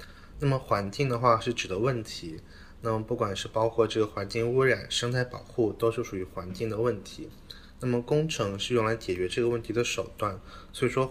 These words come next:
环境工程主要是用工程的手段去解决环境的问题。更细致的例子的话，比如说，呃，家里的空气净化器是怎么造的，那么工厂的这些，这个废气的处理、废水的处理，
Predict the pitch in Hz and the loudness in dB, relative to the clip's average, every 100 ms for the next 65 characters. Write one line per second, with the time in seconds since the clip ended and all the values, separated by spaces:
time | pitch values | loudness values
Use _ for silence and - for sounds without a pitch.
0 | - 107 98 104 143 120 131 139 - 98 | -2 -6 -4 -2 -2 0 0 0 -2 -4
1 | 98 - 95 95 113 110 107 135 139 131 | -4 -2 0 2 2 0 0 0 0 2
2 | 120 - 101 - - 107 107 110 - 87 | 0 2 -2 -2 -2 -2 -2 -4 -4 -6
3 | 92 92 92 92 123 117 127 110 - - | -6 -6 -8 -10 0 2 2 0 -6 -14
4 | - - - - - - 135 - 156 - | -16 -18 -20 -20 -6 0 2 2 2 2
5 | 123 131 127 - 98 101 101 95 92 113 | 2 4 2 0 2 2 2 0 2 4
6 | 107 117 - - - - 110 98 95 - | 4 0 -12 -18 -20 -10 -2 0 2 4
7 | 117 95 92 123 - 123 120 113 110 - | 4 4 0 -2 -2 0 4 4 4 0
8 | 123 95 - 104 85 90 113 101 - 78 | 0 0 -2 -4 -4 2 4 4 2 -10
9 | - - - - 117 113 120 170 170 - | -14 -18 -16 -6 -2 0 2 2 2 2
10 | 92 82 85 113 104 107 104 120 104 143 | 2 0 -2 -2 2 4 4 2 2 4
11 | 117 - 113 - 131 95 - 151 139 85 | 4 4 2 4 0 0 2 4 4 0
12 | 85 - 110 104 | -2 -2 -2 -2